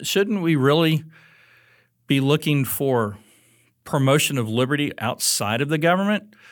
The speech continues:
Because after all, you know, the founders of our government set up all these things, checks and balances and federalism and all these kind of things to protect us from oppression from government. And so it's just kind of funny for us to be going to the government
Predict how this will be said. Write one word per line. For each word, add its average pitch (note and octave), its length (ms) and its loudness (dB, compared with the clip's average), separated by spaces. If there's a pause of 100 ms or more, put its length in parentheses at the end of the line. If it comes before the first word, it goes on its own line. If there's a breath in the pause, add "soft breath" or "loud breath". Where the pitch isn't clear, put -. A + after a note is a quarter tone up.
(160 loud breath)
Because F3+ 180 -4
after G3 240 2
all, F#3+ 180 0
you D#3 120 -2
know, C#3 80 0
the C#3 60 -2
founders F#3 360 0
of C#3+ 80 -4
our C3 100 4
government C#3+ 400 0
set C3+ 200 0
up C3+ 200 0 (140)
all B3+ 320 0
these G#2+ 240 -2
things, F#2+ 220 -8
checks F3 400 0
and C3 100 -2
balances D#3 600 0
and G2+ 180 -6 (380 loud breath)
federalism E3 1080 2
and G#2 300 -4 (260)
all A3 180 -4
these F3+ 200 0
kind D3+ 240 0
of G#2+ 260 -6 (420)
things E3 280 0
to B2 120 -8
protect - 680 -4
us A2 280 -2
from C#3+ 600 -2 (340 loud breath)
oppression A2+ 840 -2 (560 loud breath)
from B2+ 320 -6
government. B2+ 500 0 (580 soft breath)
And D3 140 -4
so E3+ 140 6
it's D#3+ 120 0
just F#3+ 160 -2
kind G#3 160 2
of C3+ 80 0
funny F#3+ 440 0
for C3 200 -2
us B2+ 160 0
to C3+ 100 -6
be B2+ 120 -2
going C3 640 0
to A#3 200 -2
the F3+ 100 0
government G2+ 520 -2